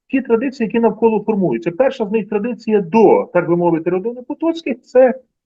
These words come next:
е, це коле-, бібліотечна колекція, е, довголітніх власників замку. На дві, дві сотні років вони були власниками Бережан і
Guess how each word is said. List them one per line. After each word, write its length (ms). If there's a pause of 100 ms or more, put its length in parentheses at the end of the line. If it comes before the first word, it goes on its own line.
(300)
е, 320 (720)
це 340
коле-, 360
бібліотечна 600
колекція, 680 (480)
е, 460
довголітніх 640
власників 540
замку. 340
На 160
дві, 160 (100)
дві 280
сотні 340
років 280
вони 180
були 240
власниками 500
Бережан 520
і 200